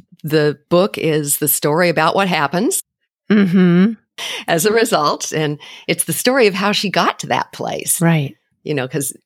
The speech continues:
Speaker 1: I had his story in this history book. I understood how he got where he was, but her story really intrigued me.
Speaker 2: Yeah.
Speaker 1: You know, who, who are you, and who did, how did you come to a place where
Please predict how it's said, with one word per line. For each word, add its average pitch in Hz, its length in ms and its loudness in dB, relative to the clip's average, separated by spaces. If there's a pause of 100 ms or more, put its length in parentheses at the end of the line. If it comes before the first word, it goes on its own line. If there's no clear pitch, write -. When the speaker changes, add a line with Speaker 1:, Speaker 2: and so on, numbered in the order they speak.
Speaker 1:
I 170 120 0
had 180 220 -2
his 254 180 2
story 143 440 2
in 135 80 -2
this 135 160 -2
history 196 400 0
book. 131 280 -4
I 143 140 -2
understood 160 460 0
how 143 180 -2
he 180 200 -2
got - 260 -4
where - 120 -4
he 127 140 -4
was, 131 380 -6
but - 160 -2
her 277 240 -4
story 131 420 -2
really 190 380 0
intrigued 160 600 -2
me. - 380 -10
Speaker 2:
Yeah. 147 400 -4 (140)
Speaker 1:
You 147 100 -12
know, 139 140 -8
who, 185 160 -4 (240)
who 269 180 2
are 226 160 4
you, 208 300 4
and 151 120 4
who 175 160 2
did, 240 260 0
how 190 180 0
did 247 200 -4
you 202 80 0
come 196 360 -2
to 165 180 -4
a 131 60 -2
place 131 440 -2
where 131 300 -2